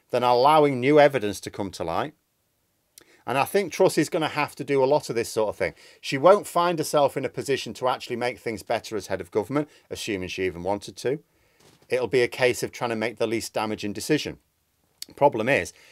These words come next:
if her campaign is anything to go by, I'm not convinced that either she or her advisors are good judges of what is the least damaging option. If she derails this investigation, she might get another,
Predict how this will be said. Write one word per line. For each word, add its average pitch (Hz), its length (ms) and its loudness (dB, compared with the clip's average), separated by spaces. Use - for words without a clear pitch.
if 113 140 -8
her 143 160 6
campaign 139 500 2
is 151 100 0
anything 156 280 0
to 160 100 -8
go 156 180 4
by, 165 300 2
I'm 131 160 0
not 147 240 2
convinced 127 440 0
that 139 120 -4
either 113 180 2
she 117 380 -2
or 131 240 8
her 113 160 2
advisors 95 520 0
are 95 60 -4
good 90 220 -6
judges 95 380 -6
of 90 100 -6
what 92 180 -2
is 101 240 -8
the 95 140 -12
least 87 280 -10
damaging 85 400 -10
option. - 340 -12
If 139 120 2
she 151 200 0
derails 156 560 4
this - 180 -4
investigation, 120 880 -2
she - 180 -8
might 139 300 -2
get 123 160 0
another, 113 340 -2